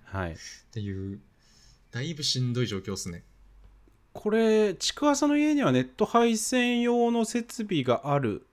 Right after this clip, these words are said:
Speaker 1: っていうのは、なんか、あの、こ-、工事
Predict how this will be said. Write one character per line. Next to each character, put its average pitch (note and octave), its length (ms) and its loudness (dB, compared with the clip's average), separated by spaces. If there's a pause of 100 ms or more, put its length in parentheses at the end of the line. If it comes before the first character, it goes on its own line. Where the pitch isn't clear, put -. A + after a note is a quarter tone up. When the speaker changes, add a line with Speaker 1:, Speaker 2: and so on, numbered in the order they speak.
(220)
Speaker 1:
っ - 40 -20
て F#3 100 -2
い F#3+ 60 4
う F#3+ 40 2
の G3+ 120 0
は、 B3 240 4
な F3+ 100 4
ん D#3+ 40 0
か、 F2+ 580 4
あ A2 60 2
の、 G#2+ 680 -2
こ-、 C#4 200 -4
工 D4+ 320 0
事 C3 140 0